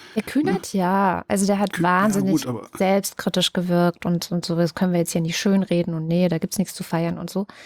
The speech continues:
Speaker 2: Ja, natürlich, aber das, das, das,
Speaker 1: Aber klar.
Speaker 2: sie brauchen ja eine neue Politik. Die, die, die
Speaker 1: Ja.
Speaker 2: Politik der S P D ist ja das Problem. Also das ist halt, wir
Speaker 1: Ja.
Speaker 2: haben keine sinnvolle Sozialpolitik mehr.
Speaker 1: Nee.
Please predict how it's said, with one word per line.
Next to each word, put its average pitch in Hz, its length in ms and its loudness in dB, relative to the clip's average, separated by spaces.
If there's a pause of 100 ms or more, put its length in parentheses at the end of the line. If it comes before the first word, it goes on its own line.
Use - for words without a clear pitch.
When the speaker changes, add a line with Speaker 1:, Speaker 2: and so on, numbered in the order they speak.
(460)
Speaker 2:
Ja, 127 80 2
natürlich, 175 260 4
aber 156 100 -4
das, 135 200 -2
das, 139 220 -8
das, - 280 -16
Speaker 1:
Aber 202 200 -2
klar. 185 240 -4
Speaker 2:
sie 139 80 -2
brauchen 143 320 0
ja 127 60 2
eine 117 80 4
neue 120 200 4
Politik. 104 580 -4 (160)
Die, 131 140 -4
die, 131 180 -14
die 135 100 -8
Speaker 1:
Ja. - 160 0
Speaker 2:
Politik 143 280 -4
der 190 100 0
S 143 140 0
P 135 80 2
D 113 100 4
ist 110 140 0
ja 113 60 0
das 101 160 -2
Problem. 95 440 -4
Also 110 160 -2
das 123 140 0
ist - 160 -2
halt, 123 220 -4
wir 208 80 2
Speaker 1:
Ja. 226 60 2
Speaker 2:
haben 143 180 0
keine 135 500 0
sinnvolle 135 440 2
Sozialpolitik 123 800 -2
mehr. 92 280 -4
Speaker 1:
Nee. 175 200 -8